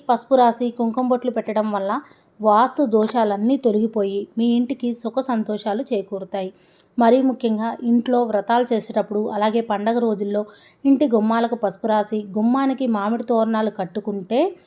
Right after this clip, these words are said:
అలాంటి ఇంట్లోకి లక్ష్మీదేవి నడిచే-, నడిసి వచ్చేస్తుంది. పెళ్ళైన ఆడవాళ్లే కాకుండా పెళ్లి కాని అమ్మాయిలు కూడా ఇంటి గడపకు పసుపు రాయాలి.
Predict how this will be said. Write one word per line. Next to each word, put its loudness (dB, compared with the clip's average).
అలాంటి 2
ఇంట్లోకి 2
లక్ష్మీదేవి 2
నడిచే-, 2
నడిసి 2
వచ్చేస్తుంది. -2
పెళ్ళైన 4
ఆడవాళ్లే 2
కాకుండా -2
పెళ్లి 0
కాని -2
అమ్మాయిలు -2
కూడా -4
ఇంటి -2
గడపకు -2
పసుపు -4
రాయాలి. -2